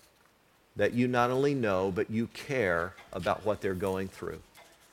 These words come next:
And I pray that this very day, this very day, they would find in you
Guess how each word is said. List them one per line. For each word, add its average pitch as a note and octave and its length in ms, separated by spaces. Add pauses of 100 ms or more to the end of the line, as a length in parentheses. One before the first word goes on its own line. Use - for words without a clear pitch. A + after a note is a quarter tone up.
(580)
And A#2 80
I C3 60
pray D#3 360
that C3 440 (200)
this D3 200
very C#3+ 260
day, E2 260 (640)
this D3 300
very C3 360
day, F#2 260
they G2 140
would A2 160
find C3+ 440
in C3+ 280
you F#2+ 280